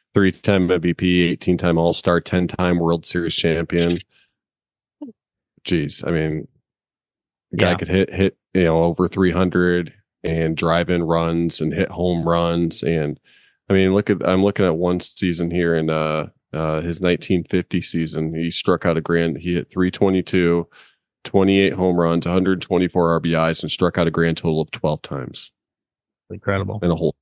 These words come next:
Speaker 1: season, in, in a hundred and fifty-one games.
Speaker 2: Yeah.
Speaker 1: I mean, great plate discipline, great, you know, behind the plate, you know, he's great defensively, and he could, he could be an offensive juggernaut. So.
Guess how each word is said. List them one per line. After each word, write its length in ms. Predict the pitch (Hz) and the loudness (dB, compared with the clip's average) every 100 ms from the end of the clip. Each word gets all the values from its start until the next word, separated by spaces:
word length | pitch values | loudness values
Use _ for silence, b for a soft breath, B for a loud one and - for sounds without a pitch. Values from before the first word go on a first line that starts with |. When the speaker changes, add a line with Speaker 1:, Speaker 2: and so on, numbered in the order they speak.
| _ 73 | _ -8
Speaker 1:
season, 240 | 65 - | -6 -4
in, 160 | - 85 | 0 0
in 140 | 78 | 0
a 60 | 80 | -2
hundred 300 | 85 85 85 | -2 -2 -4
and 80 | 80 | -4
fifty-one 400 | 80 - 78 78 | -8 -6 -4 -4
games. 500 | 78 76 - - - _ _ _ | -4 -4 -4 -8 -10 _ _ _
Speaker 2:
Yeah. 300 | 101 98 92 - | -8 -6 -8 -4
Speaker 1:
I 40 | |
mean, 280 | 80 78 76 - - | 0 0 -2 -8 -2
great 300 | 90 87 - | 0 0 -2
plate 300 | - 90 - | -2 0 0
discipline, 640 | 87 - - 90 82 82 b b b b - | 0 0 0 2 2 0 b b b b 0
great, 300 | 90 85 - _ | 2 2 -2 _
you 100 | 85 | 0
know, 320 | 73 73 73 - _ _ _ _ 85 | 0 0 -4 -10 _ _ _ _ -2
behind 520 | 87 82 92 87 87 | 0 2 2 2 0
the 60 | 82 | -2
plate, 480 | - 92 90 87 - | 0 2 2 0 -4
you 100 | 92 | -6
know, 100 | 80 | -4
he's 160 | 78 80 | -4 -4
great 380 | - 85 80 - | 0 0 0 -4
defensively, 840 | 90 90 82 - 80 82 80 78 | -2 0 0 -2 -2 0 2 2
and 260 | 82 80 78 | 2 0 -4
he 160 | 85 80 | -6 -6
could, 280 | - 78 73 _ | -2 -4 -6 _
he 240 | 69 82 | -12 -10
could 200 | - 80 - _ _ - _ - | -6 -6 -6 _ _ -20 _ 0
be 100 | 87 | 2
an 80 | 80 | 4
offensive 500 | 78 78 82 76 - | 2 0 -2 -4 -4
juggernaut. 600 | - 78 67 65 64 - | -2 -2 -2 -6 -8 -6
So. 400 | - - 135 139 | -6 -4 -4 -6